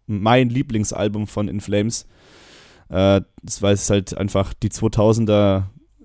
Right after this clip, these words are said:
Jahre perfekt, äh, untermalt. Ja, also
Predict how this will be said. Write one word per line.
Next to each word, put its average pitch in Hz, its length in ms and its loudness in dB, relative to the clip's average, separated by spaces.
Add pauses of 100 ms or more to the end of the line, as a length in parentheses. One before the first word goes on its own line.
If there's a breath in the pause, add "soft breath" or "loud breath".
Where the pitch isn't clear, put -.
(120)
Jahre 101 340 0
perfekt, - 680 -2
äh, 95 280 2
untermalt. 85 720 -2
Ja, 98 280 -4
also 87 300 -6